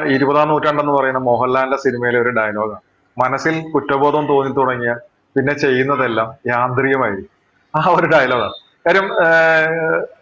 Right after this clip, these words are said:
ഭാരതീയ ജനതാ പാർട്ടിയുടെ സംസ്ഥാന അധ്യക്ഷനായ ശ്രീ കെ സുരേന്ദ്രൻ പറഞ്ഞത് പോസിറ്റീവായി എടുക്കുകയാണെങ്കിൽ അദ്ദേഹം പറഞ്ഞത് നൂറ് ശതമാനം ശരി തന്നെയാണ്.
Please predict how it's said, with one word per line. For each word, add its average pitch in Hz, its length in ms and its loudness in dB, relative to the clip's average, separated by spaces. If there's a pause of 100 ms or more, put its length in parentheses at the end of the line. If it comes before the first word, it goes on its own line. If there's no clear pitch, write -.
(100)
ഭാരതീയ 165 360 6
ജനതാ 170 240 4
പാർട്ടിയുടെ 160 380 2
സംസ്ഥാന 147 420 0
അധ്യക്ഷനായ 135 560 0 (200)
ശ്രീ 135 280 0
കെ - 360 -2
സുരേന്ദ്രൻ 139 460 -2
പറഞ്ഞത് 120 300 -2 (760)
പോസിറ്റീവായി 196 720 4
എടുക്കുകയാണെങ്കിൽ 151 760 -2
അദ്ദേഹം 139 340 0
പറഞ്ഞത് 131 320 0
നൂറ് 131 480 -2
ശതമാനം 123 460 -2
ശരി 117 220 -2
തന്നെയാണ്. 113 340 -4